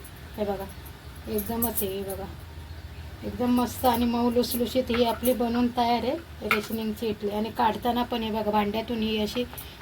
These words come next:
सहजच निघते इडली. हे, हे बघा, हे बघा, ठीक आहे. अशा प्रकारे ही आपली इडली बनवून तयार आहे.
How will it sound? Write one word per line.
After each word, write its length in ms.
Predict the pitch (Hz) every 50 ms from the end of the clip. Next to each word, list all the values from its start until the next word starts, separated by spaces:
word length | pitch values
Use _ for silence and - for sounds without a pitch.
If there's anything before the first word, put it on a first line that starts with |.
| - - -
सहजच 480 | - 240 226 226 233 208 247 254 247 -
निघते 500 | 240 220 208 - - - 220 202 202 202
इडली. 240 | 202 - - 214 254
हे, 280 | 277 277 - - 208 190 196 - - - - - - - - - - - - - - - - - - - -
हे 120 | 214 208
बघा, 180 | 208 208 202 208 202 - - - - - - - - - - - - - - - - - - - - - - - - - - - - - - - - - - - - - - -
हे 100 | 214 202
बघा, 200 | 196 190 190 196 - - - - - - - - - - - - - - - - - - - - - - - -
ठीक 240 | - - 277 - -
आहे. 380 | 247 - - - - - - -
अशा 160 | 220 220 262
प्रकारे 400 | 247 247 247 240 233 240 247 247
ही 120 | 247 240 247
आपली 300 | 240 214 - 240 240 240
इडली 220 | 240 233 - 240 -
बनवून 340 | 214 240 226 233 240 240
तयार 560 | 220 - - - - 240 233 240 262 254 226 214
आहे. 100 | 226